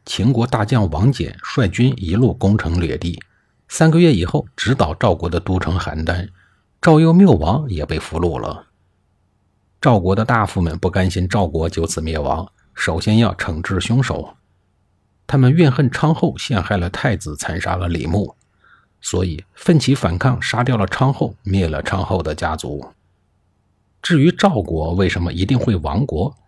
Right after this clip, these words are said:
请一定记住那一句话：“灭六国者，六国也，非秦也。”堡垒从来都是从内部被攻破的，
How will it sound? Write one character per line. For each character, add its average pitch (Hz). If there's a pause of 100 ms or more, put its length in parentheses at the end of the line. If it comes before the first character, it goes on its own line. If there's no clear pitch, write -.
(160)
请 71
一 87
定 98
记 90
住 80
那 90
一 -
句 82
话 - (640)
：“灭 143
六 147
国 95
者， 71
六 147
国 82
也， 98
非 92
秦 85
也。” 71 (800)
堡 117
垒 80 (100)
从 113
来 92
都 95
是 92
从 85
内 143
部 80
被 76
攻 80
破 -
的， -